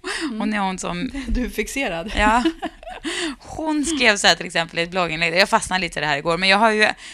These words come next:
Speaker 1: alltså jag, jag
Speaker 2: Mm.
Speaker 1: började med att bli fascinerad över den st-, otroliga förändringen i henne som person,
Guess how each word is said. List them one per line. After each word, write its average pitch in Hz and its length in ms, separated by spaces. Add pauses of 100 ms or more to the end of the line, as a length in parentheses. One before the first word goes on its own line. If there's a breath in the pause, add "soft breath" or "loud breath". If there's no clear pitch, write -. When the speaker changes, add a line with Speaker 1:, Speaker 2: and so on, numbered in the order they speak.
Speaker 1:
alltså 214 160
jag, 226 120
jag - 220
Speaker 2:
Mm. 208 60
Speaker 1:
började 240 340
med 247 60
att 202 60
bli 175 120
fascinerad 170 500
över 156 320
den 170 140
st-, - 220
otroliga 202 640
förändringen 170 600
i 160 60
henne 160 280
som 147 240
person, 160 520